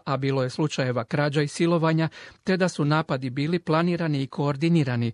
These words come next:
obzirom na veliki broj uključenih osoba. Broj optužbi popeo se na tristo sedamdeset devet, što je dvostruko više od prvotnog broja koji je prijavljen.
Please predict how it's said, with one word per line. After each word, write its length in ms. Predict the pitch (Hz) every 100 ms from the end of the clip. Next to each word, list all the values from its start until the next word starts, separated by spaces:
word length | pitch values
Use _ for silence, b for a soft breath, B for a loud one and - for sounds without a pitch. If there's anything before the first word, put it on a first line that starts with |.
| B B
obzirom 540 | 156 151 165 175 170 151
na 100 | 120
veliki 420 | 143 156 156 156
broj 300 | 147 143 151 165
uključenih 580 | 156 156 147 139 139
osoba. 500 | 139 120 139 120 107 - _ _ _ _ B B B
Broj 340 | 139 151 143 139
optužbi 540 | 165 - 180 165 180
popeo 460 | - 147 - 135 135
se 180 | 139
na 140 | 131 120
tristo 380 | - 175 - 156
sedamdeset 640 | 151 139 135 147 151 -
devet, 460 | 127 160 170 165 B B B
što 200 | - 165
je 80 | 143
dvostruko 580 | 147 180 - 170 156
više 280 | 139 160 -
od 100 | 123
prvotnog 520 | - 160 170 175 143
broja 300 | 131 151 151
koji 260 | - 131 127
je 80 | 131
prijavljen. 640 | 143 135 120 123 113